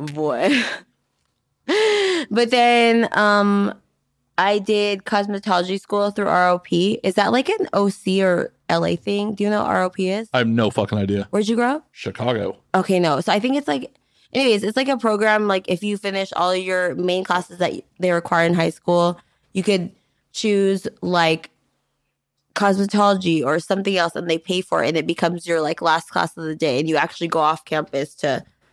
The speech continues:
Speaker 1: the other school.
Speaker 2: Dude, the, in Chicago, they had something similar. I had work study.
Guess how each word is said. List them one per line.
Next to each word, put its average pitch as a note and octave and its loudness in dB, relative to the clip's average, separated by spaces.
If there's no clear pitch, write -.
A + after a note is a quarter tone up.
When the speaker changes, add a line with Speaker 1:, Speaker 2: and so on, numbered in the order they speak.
Speaker 1:
the E3+ -2
other D#3 0
school. D#3+ 2
Speaker 2:
Dude, C3+ -6
the, D#3+ -2
in D#3+ 2
Chicago, E3+ 2
they D#3 4
had D3+ 0
something C#3 2
similar. C#3+ 2
I C3 2
had C3 2
work G#2 -2
study. D#3+ -2